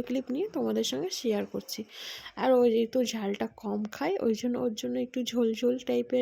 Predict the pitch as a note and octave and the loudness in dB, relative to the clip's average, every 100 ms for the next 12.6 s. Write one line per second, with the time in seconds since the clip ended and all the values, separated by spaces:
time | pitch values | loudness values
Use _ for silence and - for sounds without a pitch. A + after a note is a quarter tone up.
0 | A#3+ A#3+ C#4 C#4 A#3 - C4 - B3+ A#3 | 2 2 -2 2 2 0 -4 -2 -2 0
1 | A#3 A3+ A#3+ A3+ A#3+ D#4 B3+ A3 G#3 A#3 | 0 0 0 2 0 2 2 0 0 -4
2 | - F#4+ F#4+ B3 G#3+ G3 F#3+ F#3+ G#3 - | -2 -4 -2 0 2 2 -2 -4 -10 -14
3 | - - - - - _ - F4+ - G#3+ | -20 -18 -18 -18 -20 _ -2 0 2 2
4 | G#3+ D4+ E4 - F4 D#4 D4 D#4+ D#4 D4+ | 4 4 2 2 2 2 2 0 2 4
5 | C#4 C#4+ D4+ D4 C#4+ C4+ C4+ C4+ B3+ A#3+ | 2 2 0 4 4 6 2 6 4 6
6 | A#3+ A#3 G#3 G#3 G#3 A#3 C4 C4+ B3+ B3+ | 4 4 2 2 0 2 2 2 0 0
7 | B3+ A3 A3 B3 B3+ A3 A3 A3 E4+ A4 | 2 2 2 -2 -2 -2 0 -2 -2 0
8 | C4+ G#3+ A3+ A3+ A3 G#3+ G4 A3+ A3 B3 | 2 2 2 2 0 -2 -2 0 0 -2
9 | F4+ G4 - - A3 G#3 G#3 G3 G3+ G#3+ | -2 -2 -8 -14 -6 -2 -2 -2 -4 -6
10 | A3 _ _ - - - _ _ - A#3+ | -10 _ _ -20 -20 -20 _ _ 2 4
11 | G#3+ G#3 G#3+ C4+ D#4+ - - - - - | 4 2 0 0 0 -4 -20 -20 -18 -6
12 | - A#3 A#3+ B3+ C#4+ | 0 4 4 4 4